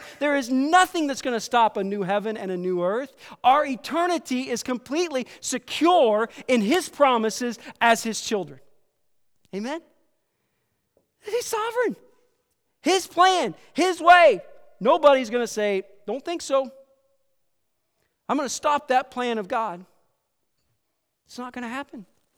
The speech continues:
So that it's true, I'm not gonna bring it up, every knee will bow, every tongue will confess that Jesus Christ is Lord. So how do I live as a Christian? Sovereign God, fallen, broken world.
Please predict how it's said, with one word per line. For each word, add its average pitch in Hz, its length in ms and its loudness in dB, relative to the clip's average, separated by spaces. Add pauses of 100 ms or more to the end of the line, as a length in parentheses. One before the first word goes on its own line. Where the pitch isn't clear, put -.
(1400)
So 262 200 -2
that 254 240 -2
it's 233 200 -6
true, 233 400 -8 (240)
I'm 185 100 -14
not 196 100 -10
gonna 185 120 -10
bring 190 200 -8
it 185 40 -8
up, 175 140 -12 (240)
every 262 240 -2
knee 254 180 -4
will 247 120 -6
bow, 214 400 -6 (440)
every 226 180 -10
tongue 226 260 -8
will 220 80 -10
confess 214 600 -14 (440)
that 202 100 -18
Jesus 185 340 -14
Christ 170 320 -14
is 180 140 -20
Lord. 165 160 -20 (1200)
So 254 100 -12
how 269 200 -2
do 254 100 -4
I 247 140 -2
live 226 240 -4
as 202 80 -14
a 208 60 -14
Christian? 151 560 -14 (420)
Sovereign 226 520 -4
God, 208 380 -4
fallen, 208 380 -6
broken 202 360 -10
world. 139 240 -12